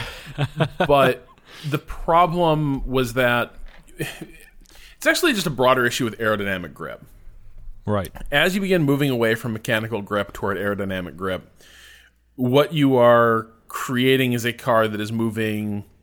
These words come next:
Speaker 2: faster and faster and faster. But if that grip, if that downforce is suddenly removed, if that grip is suddenly lost, you have a car go-,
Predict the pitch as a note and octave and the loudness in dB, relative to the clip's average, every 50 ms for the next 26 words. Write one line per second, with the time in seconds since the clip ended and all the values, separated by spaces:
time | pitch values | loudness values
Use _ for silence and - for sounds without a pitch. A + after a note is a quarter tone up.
0 | _ _ _ _ - C#3+ B2+ C3 C3 - - C3+ B2+ - B2+ A2 A2+ - - A2 | _ _ _ _ -2 0 0 0 -2 -4 -4 -6 -4 -2 0 -2 -2 -2 -4 -8
1 | G2+ F#2 A#2+ G#2 G2 F#2+ - - G#2+ F#2+ F#2+ F2+ - G#2+ - - - - D3+ D#3 | -6 -4 -2 -2 -2 -2 -4 -4 -6 -6 -4 -4 -4 -6 -6 -6 -4 -2 -2 0
2 | - - - C3 B2 B2+ B2+ - A#2+ A2+ B2 B2+ B2+ B2 - A#2+ B2 - B2+ G#2 | -2 -4 -6 -4 -2 -2 -2 -4 -6 -6 -4 -4 -4 -4 -4 -8 -4 -2 -2 0
3 | G2 A#2+ C3 C#3+ C3+ C#3+ C3+ B2 A#2 A2+ - D3 C3+ C#3 C#3+ C3+ B2+ A2+ G#2+ G2+ | 0 0 0 0 0 -2 -4 -4 -4 -6 -4 -4 -2 -2 -2 -2 -2 -2 -2 0
4 | G2+ G2 G2+ F#2 F#2 A2+ G2+ G2+ G2 A#2+ - C3 A2 - - B2+ A2 G#2 G2+ G2 | 0 -2 -2 -4 -6 -8 -8 -6 -4 -2 -2 -2 -4 -4 -4 -4 -4 -4 -4 -4
5 | F#2+ F#2+ G2 F#2+ F#2+ F#2 - - - - - - - - A#2+ B2 B2 A2+ - - | -2 0 0 0 0 -2 -4 -10 -18 -20 -20 -20 -14 -4 0 0 0 0 0 0
6 | C3 A#2+ A#2+ A#2+ G#2+ A2 G#2+ G#2 - - A#2 G#2+ G#2 G2 G2+ G#2+ | 0 2 2 0 0 -2 -6 -8 -4 -2 -2 -2 -2 -2 -6 -10